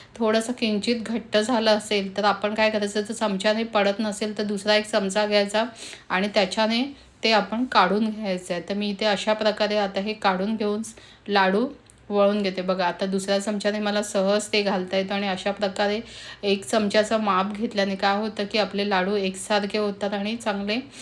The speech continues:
गोल ग-, गरगरीत होतात. तर इथे आता मी हे सगळे लाडू वळून घेते आणि त्याच्यानंतर आता इतके लाडू, अ, व-, वळण्यासाठी बघा,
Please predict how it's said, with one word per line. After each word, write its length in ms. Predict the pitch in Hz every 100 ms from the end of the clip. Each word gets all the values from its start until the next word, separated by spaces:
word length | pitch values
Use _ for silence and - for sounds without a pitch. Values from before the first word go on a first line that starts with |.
| - - 202
गोल 220 | 214 214
ग-, 320 | 220 190 196 196
गरगरीत 440 | 190 185 202 208 202
होतात. 280 | 185 170 165 - _ _ - _ _ - - - - -
तर 60 |
इथे 240 | 196 190 196
आता 180 | 196
मी 120 | 220 214
हे 120 | 220
सगळे 400 | 214 196 202 226
लाडू 340 | 202 196 226 247 - - -
वळून 440 | 202 202 202 240
घेते 300 | 233 226 190
आणि 240 | 202 196 202
त्याच्यानंतर 800 | 202 190 220 208 202 196 208 226 247 - -
आता 180 | - 185
इतके 480 | 202 208 196 - 220
लाडू, 540 | 226 208 220 233 220 208 - 220
अ, 40 |
व-, 320 | 202 190 196 202
वळण्यासाठी 800 | 202 196 196 208 220 220 208 196
बघा, 320 | 196 196